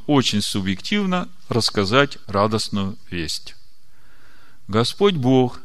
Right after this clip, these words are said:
никогда не требовал от вас, чтобы вы соблюдали Тору. Расслабьтесь.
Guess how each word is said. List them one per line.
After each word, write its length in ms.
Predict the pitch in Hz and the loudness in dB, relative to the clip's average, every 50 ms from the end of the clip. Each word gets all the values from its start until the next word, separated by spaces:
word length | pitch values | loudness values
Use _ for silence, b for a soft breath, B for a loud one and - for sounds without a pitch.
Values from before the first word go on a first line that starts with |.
| - - - | -10 -10 -6
никогда 680 | 104 110 147 190 196 - 196 180 165 139 135 131 123 | -2 0 0 2 4 4 4 4 4 4 6 6 6
не 180 | 113 107 110 120 | 6 4 4 2
требовал 640 | - - 139 143 135 117 92 95 90 87 87 87 | 0 0 2 4 4 4 2 0 0 0 0 -2
от 160 | 87 87 - | -2 -2 -2
вас, 500 | 104 98 92 85 87 107 - - - - - - - - - - | -2 0 2 2 0 0 -2 -4 -6 -8 -10 -10 -10 -10 -10 -6
чтобы 400 | - - - 143 135 139 139 127 | -6 -2 0 2 4 4 4 4
вы 260 | 127 160 202 220 220 | 4 4 4 4 2
соблюдали 680 | 214 - - 123 104 98 98 92 85 104 123 147 156 | 2 0 0 0 0 -2 -2 0 0 0 0 0 -2
Тору. 400 | 151 - - 98 90 85 80 - - - - - - - - - - - - - - - - - - - - - - - - - - - - - | -4 -4 -4 -4 -4 -4 -6 -8 -10 -10 -10 -12 -12 -12 -12 -12 -10 -10 -10 -10 -10 -12 -12 -12 -12 -12 -10 -10 -10 -10 -10 -10 -10 -10 -8 0
Расслабьтесь. 960 | - 135 170 180 - - - 120 107 95 85 - - - - - - - - | 4 4 6 6 6 4 4 4 2 2 2 0 -4 -8 -8 -8 -8 -8 -10